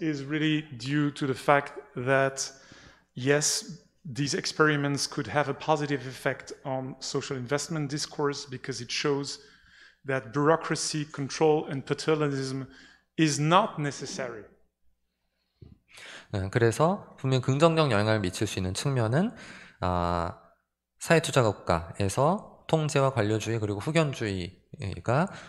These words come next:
Speaker 2: 어, 지금과 같이 많이 필요하지 않다라고 하는, 어, 측면에서 분명히 영향을 미칠 수 있는 점이 있고요.
Speaker 1: But on the other hand, you could say no,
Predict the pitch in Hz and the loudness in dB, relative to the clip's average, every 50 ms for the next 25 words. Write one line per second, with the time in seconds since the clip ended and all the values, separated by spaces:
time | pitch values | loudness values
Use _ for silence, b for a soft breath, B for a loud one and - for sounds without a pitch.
0 | B B - 92 90 - - 117 123 120 120 107 107 95 - - 113 95 90 95 | B B -8 -6 -4 -4 -2 -2 0 2 2 2 2 0 0 -2 0 0 0 0
1 | 101 - - - 127 120 113 - 101 82 85 - - 82 - - - - _ - | -2 -6 -6 -4 -2 -2 -2 -2 -4 -6 -6 -6 -6 -8 -8 -8 -14 -20 _ -2
2 | - 95 92 120 120 113 107 90 85 85 101 127 135 - _ 98 90 85 85 82 | 0 2 4 4 2 2 2 0 -2 -4 -6 -8 -10 -12 _ -6 -6 -4 -4 -4
3 | 82 82 - - 143 139 135 123 104 95 - - 143 175 196 - - - 95 95 | -6 -6 -6 -6 -4 -2 -2 0 0 -2 0 0 0 0 0 -4 -8 -10 -6 -4
4 | 98 104 95 90 95 104 117 120 113 101 95 - - 110 101 - 104 92 92 92 | -4 -2 -2 -2 -2 -2 -4 -4 -4 -6 -8 -8 -8 -8 -8 -6 -6 -6 -6 -6
5 | 95 95 90 92 92 82 - - - 82 82 101 127 156 - _ _ _ _ _ | -4 -4 -4 -4 -4 -6 -8 -10 -12 -10 -8 -8 -10 -10 -12 _ _ _ _ _
6 | _ _ B B B B B B B B - 127 143 151 147 143 147 143 127 139 | _ _ B B B B B B B B 2 6 8 8 8 8 6 6 6 4
7 | 139 143 151 147 123 135 143 139 135 135 123 - - - - 156 139 143 143 - | 4 4 4 2 2 2 0 0 0 -2 -4 -8 -10 -10 -4 -2 0 0 0 -2
8 | 139 - - - 143 127 123 123 127 143 156 160 175 254 240 214 | -4 -4 -2 0 0 0 0 0 0 0 2 2 0 0 -4 -8